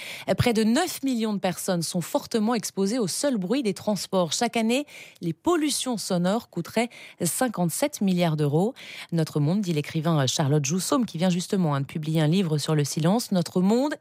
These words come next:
est comme une tour de Babel aux prises avec de multiples langages, techniques, juridiques, économiques, et cetera. Des langages sans âme, dans lequel personne, ajoute-t-elle, ne parvient à faire sa demeure. Je vous conseille aussi,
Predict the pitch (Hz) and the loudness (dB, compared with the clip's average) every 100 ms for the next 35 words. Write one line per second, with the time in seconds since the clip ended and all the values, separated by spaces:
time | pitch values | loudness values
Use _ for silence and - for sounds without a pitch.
0 | _ 180 - 214 175 160 - 220 165 160 | _ -10 -6 -4 -4 -4 -4 -2 0 2
1 | 170 160 220 220 - 247 214 156 - - | 2 2 0 -2 -2 0 0 -4 -4 -2
2 | 160 143 147 156 233 254 262 - 180 160 | -2 -2 0 2 2 0 -6 -2 0 2
3 | 156 170 247 - - - - - 196 185 | 2 2 2 -2 -10 -16 -4 -2 0 -2
4 | 208 202 175 185 165 220 - 233 - 214 | -2 0 0 2 0 -2 -2 -4 0 0
5 | 180 208 262 202 202 175 165 226 208 190 | 2 0 -2 -2 -2 0 0 2 2 0
6 | 196 180 147 - _ - 220 226 175 180 | 2 0 -2 -10 _ -6 -2 0 2 2
7 | 233 - - - - 160 143 - 196 - | 0 -6 -20 -20 -4 -2 -2 -2 -4 -4
8 | 156 - 214 185 147 143 - 196 196 151 | -6 -4 -4 -2 -2 -6 -6 -4 -2 -2
9 | 160 147 151 214 - - - 254 - - | -4 -4 -2 -2 -2 -6 -2 -2 0 0
10 | 170 151 131 135 208 262 311 233 233 202 | 2 2 0 2 0 4 2 4 2 2
11 | 196 - | 0 0